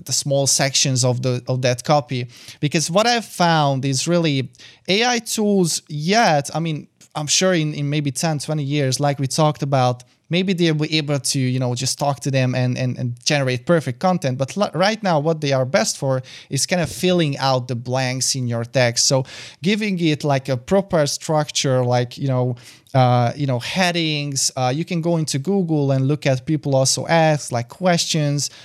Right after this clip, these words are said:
uh, and, and give it proper headings. Like you, uh, honestly, like, like you would order a content from a copywriter, you know, what you do is basically send, send the copywriter or a, a simple writer, like, a structure, like, "Okay, th-, these are the things that you should talk about."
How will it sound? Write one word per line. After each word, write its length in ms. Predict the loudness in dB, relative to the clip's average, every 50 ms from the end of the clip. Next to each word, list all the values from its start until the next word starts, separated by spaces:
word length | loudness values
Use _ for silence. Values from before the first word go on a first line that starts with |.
| -20 -10 _
uh, 360 | 0 2 4 4 4 2 2 0 -2
and, 160 | -4 -4 -2 -4
and 160 | -4 -2 0
give 160 | 2 2 2
it 160 | 2 0 -2 0
proper 320 | 0 0 0 0 -2 0
headings. 420 | 0 2 0 0 0 -2 -2 0
Like 240 | 0 0 0 0 -2
you, 220 | -4 -4 -4 -6 -8
uh, 240 | -12 -10 -8 -8 -8 -8 -6 -2
honestly, 400 | 0 0 2 0 0 0 0 2
like, 220 | 2 2 2 0
like 260 | 0 0 0 0 0 -2
you 60 | -4
would 160 | -4 -4 -2
order 340 | 0 0 0 2 0 -2 -4
a 60 | -4
content 420 | -2 -2 -2 -2 -2 -2 -4 -4
from 160 | -4 -4 -4 -4
a 40 | -4
copywriter, 640 | -4 -4 -2 -2 0 2 2 2 0 -2 -4 -6 -4
you 120 | -4 -2
know, 220 | -2 -2 -2 -2 -4 -8 -16 -6 _
what 220 | 0 0 2 0 -2
you 40 |
do 180 | -2 0 0 2
is 120 | 0 2
basically 320 | 2 0 0 0 -2 -2 -2
send, 380 | 0 0 0 0 0 -2 -2
send 280 | -4 -2 -2 -2 -2 -2
the 60 | -2
copywriter 760 | -4 -4 -4 -4 -2 0 2 2 2 2 0 0 -2 -2 0
or 280 | 0 0 0 0 0 0
a, 200 | -2 -2 -2 -2 -2
a 60 | -2
simple 360 | 0 0 0 0 -2 -2 0
writer, 360 | 2 2 2 2 2 0 -4
like, 260 | -2 0 -2 -2 -2 -2
a 100 | -2 -2
structure, 520 | -2 0 0 0 0 0 0 -2 -2 0
like, 200 | 0 0 -2 -2
"Okay, 280 | -6 -6 -4 -4 -4 -4
th-, 200 | -6 -10 -14 -18 -18 -18 -20 -8 0
these 240 | 2 4 4 4 4
are 20 |
the 100 | 2 0
things 280 | 0 0 -2 -2 0 -2
that 160 | -2 -4 -4
you 80 | -2 -2
should 200 | -2 -2 -2 -2
talk 280 | 0 0 0 0 0
about." 320 | -2 -2 0 0 0 0